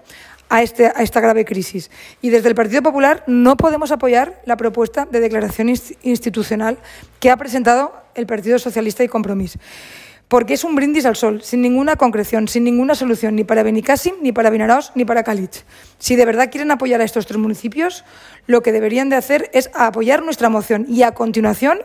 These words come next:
activar rápidamente una línea presupuestaria para atender a los vecinos y a los municipios perjudicados por los daños millonarios de este último temporal.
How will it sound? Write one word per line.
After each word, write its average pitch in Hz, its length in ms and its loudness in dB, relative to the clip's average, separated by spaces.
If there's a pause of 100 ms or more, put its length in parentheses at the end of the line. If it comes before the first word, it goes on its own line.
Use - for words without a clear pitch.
(140)
activar 226 420 0
rápidamente 226 680 -2 (100)
una 254 220 2
línea 220 260 0
presupuestaria 214 760 -2 (300)
para 233 220 2
atender 233 520 2
a 226 100 0
los 214 160 0
vecinos 269 560 0 (440)
y 247 340 0 (280)
a 254 100 2
los 240 140 4
municipios 220 480 -2
perjudicados 233 600 2
por 233 160 0
los 214 120 2
daños 233 240 2
millonarios 226 560 2
de 214 80 4
este 220 160 0
último 214 300 0
temporal. 180 440 -6